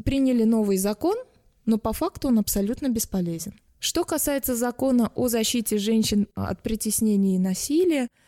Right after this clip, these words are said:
ну, слава богу, он закрепил законодательно вообще понятие насилия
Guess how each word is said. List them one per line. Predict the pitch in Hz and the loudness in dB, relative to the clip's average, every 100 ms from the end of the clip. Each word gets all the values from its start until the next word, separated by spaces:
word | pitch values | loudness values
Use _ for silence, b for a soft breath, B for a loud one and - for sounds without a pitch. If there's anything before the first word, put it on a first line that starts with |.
| b b - | b b -2
ну, | 240 262 208 - | 2 2 0 -2
слава | - 233 220 190 | -4 -2 -2 -2
богу, | 190 247 - 262 | -2 -2 0 0
он | 202 | 2
закрепил | 190 - 185 262 311 | 0 -4 -4 -2 -2
законодательно | 226 208 190 190 190 247 233 214 | -4 -4 -4 -2 -2 -2 -2 -2
вообще | 185 185 - 226 | -2 -4 -6 -4
понятие | 190 190 185 - 175 | -2 0 -2 -4 -4
насилия | 175 170 - 196 214 254 | -4 -4 -2 -2 0 -4